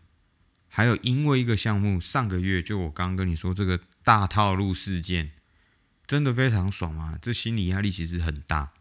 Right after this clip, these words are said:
所以每个职业有它不一样的好跟不好啦。今天呢，跟大家分享一下十句会惹怒销售的话。那再来呢，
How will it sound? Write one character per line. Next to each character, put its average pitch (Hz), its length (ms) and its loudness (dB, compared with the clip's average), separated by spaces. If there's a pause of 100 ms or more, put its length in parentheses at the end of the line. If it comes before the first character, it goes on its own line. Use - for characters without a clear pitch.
(320)
所 135 160 -2
以 151 40 6
每 143 160 6
个 107 100 6
职 107 180 0
业 120 180 6
有 95 160 4
它 98 180 2
不 101 200 -2
一 90 80 2
样 95 200 0
的 80 320 -2
好 73 180 0
跟 90 220 0
不 90 100 0
好 78 200 -2
啦。 - 180 -14 (260)
今 147 180 2
天 156 260 4
呢， 123 500 4 (400)
跟 104 160 -2
大 107 80 2
家 107 120 2
分 104 180 0
享 90 160 0
一 80 40 0
下 87 400 0 (300)
十 - 380 -2
句 104 440 0 (260)
会 123 160 2
惹 92 240 2
怒 104 180 0
销 92 220 -4
售 95 180 -6
的 80 100 -4
话。 80 300 -2 (840)
那 95 120 -2
再 107 140 -2
来 95 160 2
呢， 82 460 -2